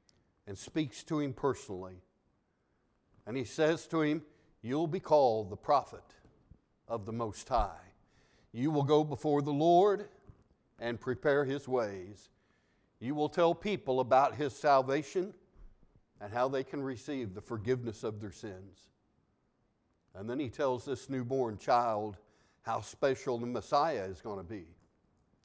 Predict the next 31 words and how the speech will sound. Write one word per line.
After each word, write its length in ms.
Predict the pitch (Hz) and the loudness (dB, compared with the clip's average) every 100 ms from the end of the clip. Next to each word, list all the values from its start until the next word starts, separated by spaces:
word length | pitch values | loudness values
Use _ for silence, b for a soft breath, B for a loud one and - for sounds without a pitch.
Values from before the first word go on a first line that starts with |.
| _ _ _ _ - | _ _ _ _ -12
He 100 | 110 | -6
says 360 | 160 147 139 | 2 2 2
to 100 | 139 | -2
him, 300 | 123 139 147 | 2 2 2
"He's 180 | 135 151 | -2 0
coming 320 | - 165 185 | 2 4 4
down 240 | 135 156 160 | 4 2 2
from 160 | 139 | 0
heaven. 380 | 151 156 202 202 B B B | 2 4 2 -2 B B B
He 100 | 156 | 2
will 140 | 165 143 | 2 4
give 260 | 143 123 | 2 2
light 380 | 135 139 185 - | 8 8 8 2
to 80 | 165 | 0
those 300 | 165 175 170 | 2 0 -2
who 100 | 170 | -2
sit 240 | 160 151 | 2 4
in 120 | 165 | 4
darkness, 600 | 143 151 190 214 226 - - b b | 8 8 8 2 -2 -4 -18 b b
and 140 | 135 | 2
even 240 | 156 196 175 | 4 4 2
in 80 | 190 | 0
the 80 | |
shadow 480 | 151 170 175 190 170 | 0 8 8 10 6
of 180 | 139 127 | 2 2
death, 320 | 156 202 196 | 8 8 8
he 140 | 180 151 | -2 0
will 160 | 143 | 0
guide 400 | 139 147 180 165 | 4 4 4 2
their 180 | 175 170 | 0 0
feet 500 | 165 165 175 214 | -2 -4 -4 -6